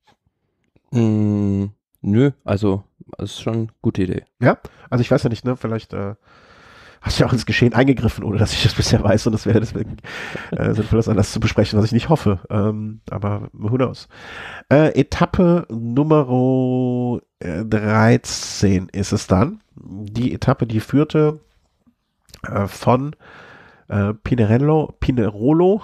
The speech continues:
Speaker 2: äh, nach Ceresole Real,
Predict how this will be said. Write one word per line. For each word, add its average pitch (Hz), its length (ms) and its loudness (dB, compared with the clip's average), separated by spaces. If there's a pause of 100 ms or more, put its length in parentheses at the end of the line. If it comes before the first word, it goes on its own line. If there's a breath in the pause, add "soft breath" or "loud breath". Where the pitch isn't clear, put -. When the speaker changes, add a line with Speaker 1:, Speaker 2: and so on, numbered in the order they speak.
(160)
Speaker 2:
äh, 98 120 -6
nach 120 460 0
Ceresole 120 1700 0
Real, 135 580 2